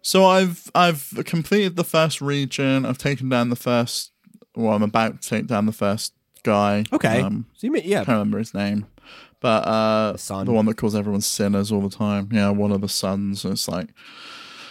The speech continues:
Speaker 1: I don't think I will continue playing. I was really excited for Far Cry six to come out this May. Um, it's been indefinitely delayed. We have no idea when it is gonna come out at this point, but I kinda wanna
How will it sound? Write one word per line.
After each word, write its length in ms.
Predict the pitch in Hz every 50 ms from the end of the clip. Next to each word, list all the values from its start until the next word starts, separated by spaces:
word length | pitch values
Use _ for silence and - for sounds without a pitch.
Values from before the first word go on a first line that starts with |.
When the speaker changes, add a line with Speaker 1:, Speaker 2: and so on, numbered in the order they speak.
| - - - - - - - _ -
Speaker 1:
I 120 | - 147 156
don't 380 | 135 - 175 185 202 208 214
think 240 | - 202 196 190 202
I 80 | 196 185
will 460 | 165 143 151 151 160 175 180 - _ _ _ _ - -
continue 440 | - 175 170 - - 175 175 175 165
playing. 400 | - - 160 160 170 175 175 -
I 60 | - 147
was 180 | 147 131 -
really 160 | 165 170 175
excited 300 | 165 - - 165 156 143
for 60 | 127 117
Far 220 | - 143 135 135
Cry 180 | 139 - 127 123
six 420 | - - - 139 135 - - -
to 100 | - 143
come 180 | - - 127 131
out 180 | 127 120 - - _ _ - -
this 240 | 123 123 - -
May. 540 | 117 110 107 107 110 117 127 135 147 143 - - _ _ _ - -
Um, 600 | 110 110 110 110 107 107 104 104 104 101 104 101 _ _ _ - - - _ -
it's 160 | - 120 120
been 360 | - - 113 107 110 104 - -
indefinitely 600 | 107 110 113 107 107 104 - 120 113 95 110 110
delayed. 420 | 101 95 104 104 104 104 113 123 123
We 60 | 117
have 80 | 98 104
no 180 | 107 101 104 101
idea 180 | 92 104 104
when 140 | 104 101 107
it 100 | - -
is 200 | 104 117 113 -
gonna 180 | - 143 143 135
come 180 | - - 143
out 200 | 143 147 139 - 110
at 100 | 104 113
this 140 | 139 139
point, 320 | - - 147 151 151 131 117
but 100 | 120 131
I 40 | 131
kinda 280 | - - 139 139 135
wanna 340 | 131 127 127 123 120 117